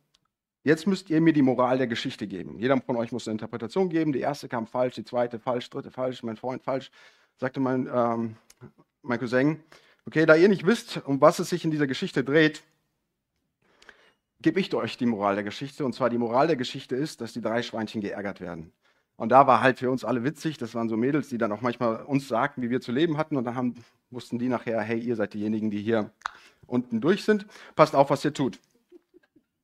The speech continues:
War für uns ganz witz-, wi-, wich-, witzig, aber es war auch so witzig zu sehen,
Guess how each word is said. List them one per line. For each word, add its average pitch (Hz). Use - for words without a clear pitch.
War 151
für 208
uns 226
ganz 170
witz-, 196
wi-, 180
wich-, 156
witzig, 180
aber 190
es 175
war 180
auch 196
so 165
witzig 202
zu 151
sehen, 175